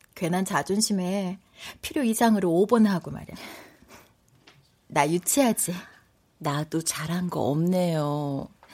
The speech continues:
Speaker 2: 네가 부러워서 야박하게 군 게 사실이니까.
Speaker 1: 응? 아니, 내가 부러울 게 뭐가 있어?
Speaker 2: 나 이혼한 거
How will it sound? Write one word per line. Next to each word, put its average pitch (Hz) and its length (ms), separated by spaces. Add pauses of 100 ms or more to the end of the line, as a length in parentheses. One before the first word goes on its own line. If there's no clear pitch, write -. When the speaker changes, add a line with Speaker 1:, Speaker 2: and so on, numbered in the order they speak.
(800)
Speaker 2:
네가 185 320
부러워서 226 680
야박하게 214 500
군 160 240
게 180 240 (380)
사실이니까. 254 760
Speaker 1:
응? 165 300 (1080)
아니, 240 220 (420)
내가 247 520 (120)
부러울 330 420
게 247 100
뭐가 190 500
있어? 247 480 (1600)
Speaker 2:
나 160 400
이혼한 175 800
거 143 160